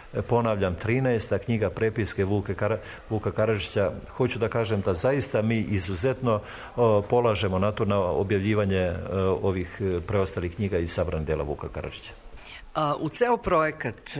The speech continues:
Speaker 2: oko izdavanja sabranih dela Vuka Stefanovića Karadžića, a, uključene su i Srpska akademija nauka i umetnosti, kao i Vukova zadužbina. A,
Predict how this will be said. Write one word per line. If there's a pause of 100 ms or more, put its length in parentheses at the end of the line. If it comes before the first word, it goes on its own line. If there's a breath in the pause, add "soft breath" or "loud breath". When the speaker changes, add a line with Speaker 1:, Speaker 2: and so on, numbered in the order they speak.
(140)
Speaker 2:
oko
izdavanja
sabranih
dela
Vuka
Stefanovića
Karadžića, (680 loud breath)
a,
uključene
su (120)
i
Srpska
akademija
nauka
i
umetnosti,
kao
i
Vukova
zadužbina. (1080 loud breath)
A,